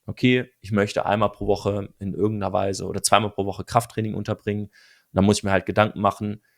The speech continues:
beispielsweise ich hab, ähm, eine Laufeinheit an dem einen Tag, an dem Montag, die ist relativ lang,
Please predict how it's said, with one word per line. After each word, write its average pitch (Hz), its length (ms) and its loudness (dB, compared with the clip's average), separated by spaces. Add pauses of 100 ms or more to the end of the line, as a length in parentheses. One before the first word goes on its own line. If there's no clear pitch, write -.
(140)
beispielsweise 95 640 2
ich - 120 -10
hab, - 280 -4
ähm, 92 480 -8
eine 95 100 0
Laufeinheit 107 800 2 (140)
an 98 100 -6
dem 92 140 -2
einen 104 240 2
Tag, - 340 0
an 95 80 -6
dem 95 140 -4
Montag, 107 580 0 (140)
die - 60 -8
ist - 120 -6
relativ 95 360 -4
lang, 117 300 4